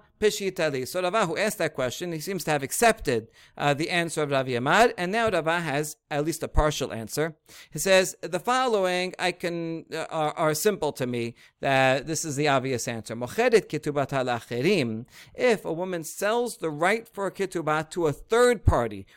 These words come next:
which is also a valid thing to do, um, it's kinda like, uh, you know, sometimes today, if, uh, someone re-, is re-, is due to receive a payout from a lawsuit or something, but it's not gonna come for a long time, and there's some chance it might not come,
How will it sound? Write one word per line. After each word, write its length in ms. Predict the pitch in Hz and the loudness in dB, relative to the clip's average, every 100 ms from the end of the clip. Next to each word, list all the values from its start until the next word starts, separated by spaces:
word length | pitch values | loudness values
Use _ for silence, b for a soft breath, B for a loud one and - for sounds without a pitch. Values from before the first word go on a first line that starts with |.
| _ | _
which 160 | 185 | -6
is 100 | 196 | -2
also 340 | 208 254 226 190 | -2 -2 0 0
a 60 | |
valid 420 | 151 170 165 160 151 | 2 2 4 2 0
thing 160 | 139 | -6
to 120 | 127 | -4
do, 320 | 131 147 202 - B B - | 0 4 2 0 B B -8
um, 440 | 127 127 127 131 | -2 0 0 -2
it's 180 | 135 151 | -6 -8
kinda 320 | - 170 165 | -8 -6 -2
like, 300 | 156 147 143 - | 2 2 0 -6
uh, 240 | 151 143 - | -2 -2 -2
you 120 | 156 | -4
know, 100 | 143 | -4
sometimes 460 | 123 170 165 165 143 | -4 -6 -4 -6 -4
today, 480 | 151 165 175 147 143 b - | -2 2 4 2 0 b -4
if, 280 | 143 - | -4 -2
uh, 160 | 151 135 | -2 -2
someone 440 | - 170 170 151 147 | -2 0 0 -2 -4
re-, 260 | 147 151 - | -2 0 0
is 200 | 147 123 | -6 -2
re-, 180 | 139 - | -4 -2
is 220 | 151 120 | -4 -4
due 280 | 117 226 226 | 0 2 2
to 160 | - | 0
receive 400 | 160 143 - 180 | 0 2 4 4
a 80 | 139 | 4
payout 540 | - 185 180 139 127 - b b | 0 2 6 6 4 -2 b b
from 160 | 139 | -4
a 80 | 139 | 0
lawsuit 520 | 143 175 190 - 156 | 4 6 6 2 0
or 80 | 131 | 0
something, 480 | 123 120 110 117 117 | -2 -4 -6 -8 -8
but 80 | 127 | -6
it's 100 | 117 | -6
not 160 | 175 | -8
gonna 180 | 160 156 | -6 -8
come 200 | 147 160 | -6 -6
for 100 | 147 | -4
a 60 | 139 | -2
long 160 | 135 117 | -2 -4
time, 460 | 110 196 202 202 175 | -4 0 2 0 -2
and 100 | 143 | -4
there's 160 | 131 | -6
some 220 | - 127 113 B B | -4 -6 -6 B B
chance 320 | - 175 170 | -2 0 0
it 100 | 131 | -2
might 240 | 156 202 165 | 2 2 2
not 180 | 170 | -2
come, 400 | 160 156 151 151 | 0 2 2 -2